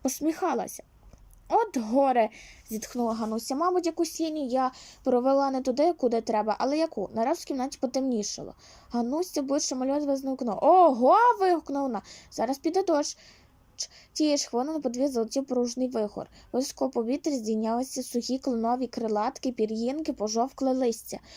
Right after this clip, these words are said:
За кут кудакали кури і слідом за півнем подалися до повідки. Бровко, що сидів перед порожньою мискою, подивився їм услід, потім задом почухав біля вуха, задньою лапою собі заховався до води.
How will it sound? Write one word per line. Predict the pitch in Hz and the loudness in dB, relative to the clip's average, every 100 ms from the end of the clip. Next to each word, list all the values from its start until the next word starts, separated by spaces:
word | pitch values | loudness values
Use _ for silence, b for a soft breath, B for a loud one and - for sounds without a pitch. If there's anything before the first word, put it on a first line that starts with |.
| B B | B B
За | - 226 | -2 -2
кут | 233 320 | 2 0
кудакали | - 277 233 247 311 - 339 339 339 | 2 0 2 2 2 2 2 4 2
кури | 330 240 254 311 320 | 2 -2 0 0 -2
і | 285 | -2
слідом | 277 240 262 302 285 | -4 -2 -2 -2 -2
за | 247 | -6
півнем | 247 240 294 339 | -4 -6 -4 -8
подалися | 320 233 208 220 269 262 | -4 -4 -2 -4 -4 -2
до | 247 | -4
повідки. | - 247 202 - 208 - B B B - | 0 0 0 -8 -16 -18 B B B -2
Бровко, | 233 226 311 | -2 0 0
що | 370 381 | 0 0
сидів | 339 311 294 302 | -2 -2 -2 -2
перед | 262 254 | -2 -4
порожньою | - 269 277 262 220 | -2 0 0 0 -2
мискою, | 208 311 - 339 | -2 -4 -4 -4
подивився | 233 214 247 - 254 | -2 -2 -2 -4 -6
їм | 226 - | -8 -8
услід, | 220 - 240 311 | -10 -6 -6 -2
потім | 285 254 247 | -4 -4 -2
задом | 240 277 320 | -2 -2 -4
почухав | 285 277 269 | -4 -4 -4
біля | 233 233 | -4 -4
вуха, | 208 233 339 349 B B B - | -4 -2 0 -2 B B B -6
задньою | 247 254 247 214 | 0 0 0 -2
лапою | 220 339 320 | 0 0 -4
собі | - 254 | -4 -6
заховався | 285 233 - 214 214 262 | -2 -4 -2 -2 -2 -6
до | 240 | -2
води. | 240 208 185 180 | 0 0 -2 -8